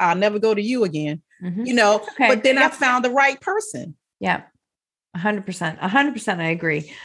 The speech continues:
Speaker 2: I love this conversation. I will make sure that we have all of your links in the show notes so that people can learn more, listen to your podcast,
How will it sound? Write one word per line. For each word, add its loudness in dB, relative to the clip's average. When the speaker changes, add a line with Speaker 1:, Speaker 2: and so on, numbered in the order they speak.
Speaker 2:
I 4
love 2
this -2
conversation. -4
I 4
will 2
make -2
sure 0
that -2
we 0
have 0
all 4
of 0
your 0
links -2
in -2
the -2
show -2
notes -2
so -6
that 0
people -4
can -6
learn 0
more, 2
listen -4
to -10
your -4
podcast, 2